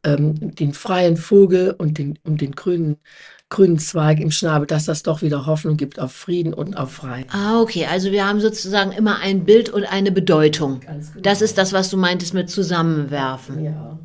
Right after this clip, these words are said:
Speaker 2: Okay.
Speaker 1: Die Geschichte geht so, also, ähm, wir versetzen uns jetzt einfach mal in den, in das Weihnachtsevangelium, ja, <laughs> also die Weihnachtsgeschichte und, ähm, da
Speaker 2: Wo
Speaker 1: wird
Speaker 2: finden
Speaker 1: ja
Speaker 2: wir das Weihnachtsevangelium?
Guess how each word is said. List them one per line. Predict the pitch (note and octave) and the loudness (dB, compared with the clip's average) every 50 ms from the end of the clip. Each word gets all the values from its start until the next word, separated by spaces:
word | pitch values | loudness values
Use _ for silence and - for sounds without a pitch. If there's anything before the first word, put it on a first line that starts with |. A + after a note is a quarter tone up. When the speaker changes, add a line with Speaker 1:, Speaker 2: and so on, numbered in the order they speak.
| - | -12
Speaker 2:
Okay. | - F3 F#3 F#3 F#3 - D#3 D#3 E3 G3 A3+ A3 - - _ _ _ _ _ _ _ _ _ _ _ _ _ _ _ _ _ - - - - | -6 -4 -4 -4 -4 -4 -6 -4 -2 -2 -2 -4 -6 -12 _ _ _ _ _ _ _ _ _ _ _ _ _ _ _ _ _ -20 -20 -2 0
Speaker 1:
Die | B3+ G3 | 2 4
Geschichte | G#3+ G3+ - C#4+ C#4+ - - C4 F#3+ | 4 4 4 2 2 2 0 0 0
geht | G#3 G3+ G#3 | 0 0 -2
so, | - - A#3+ B3+ C4+ | -2 -2 -2 0 2
also, | A#3+ G#3 G3 G3+ G3+ G3+ - - - - - - - _ _ _ | 2 4 4 4 2 0 -2 -10 -20 -20 -20 -20 -20 _ _ _
ähm, | - F3+ E3+ D#3+ D3+ D3+ - - _ - - _ _ | 4 4 4 4 2 -2 -6 -12 _ -20 -20 _ _
wir | F#3+ D#3+ G#3 F3 | -8 -6 -6 -4
versetzen | E3 - G#3 G3+ B3+ C4 C4 C4+ | -2 -4 0 2 2 2 4 2
uns | B3 - | 2 4
jetzt | A3+ G3+ G#3 - | 2 2 2 0
einfach | G#3+ G#3+ A3+ G#3+ | 0 2 4 4
mal | G3+ G3+ | 4 4
in | - F3+ E3+ | 2 0 0
den, | E3 D#3 D#3 D#3 | 0 0 -2 -2
in | - E3 D3+ | -2 -2 -2
das | C#3 C3 - C#3 | -2 -2 -4 -2
Weihnachtsevangelium, | C3 F3+ A#3+ C#4+ C#4 C#4+ C#4+ C4+ C#4+ C#4 B3+ D#4+ D4+ D4 D4 C#4 C#4 C#4+ D4 C#4 A#3 | 0 2 2 2 2 2 2 4 4 4 4 4 4 4 6 6 6 4 4 4 4
ja, | - - - - - | 4 2 0 -4 -4
<laughs> | - - | -2 2
also | - F#3+ E3 - | 2 4 4 4
die | E3 - F#3+ D#3 | 2 2 2 2
Weihnachtsgeschichte | E3+ F3 F#3+ B3 C4 A3 - - A3 - - B3 A#3+ G#3+ - - A#3 | 2 4 4 2 2 0 0 -2 -2 0 2 2 2 2 2 0 0
und, | - G#3+ F#3+ F#3+ - - - - - - - - - - - - _ - | 2 0 0 -2 -6 -14 -20 -20 -20 -20 -20 -20 -20 -20 -20 -6 _ 4
ähm, | G3 F#3+ F#3 F#3 F3+ F3+ E3+ E3+ E3 E3 - - - - - | 4 6 6 4 2 2 2 2 0 0 -4 -10 -18 -18 -2
da | - G3+ G3+ | 2 4 4
Speaker 2:
Wo | G#3 | 6
Speaker 1:
wird | A#3+ C#4+ D#4+ | 6 4 4
Speaker 2:
finden | B3+ - C4+ A3 | 4 4 4 4
Speaker 1:
ja | F3+ | 4
Speaker 2:
wir | D#3+ D3+ | 4 2
das | D3+ E3+ A#3 - - - - - - | 2 2 0 -2 -4 -6 -8 -10 -6
Weihnachtsevangelium? | D#3 D3+ D#3+ D#3+ D#3 D3+ - - - C4+ D4+ | -4 -4 -2 -2 -4 -6 -8 -2 2 2 4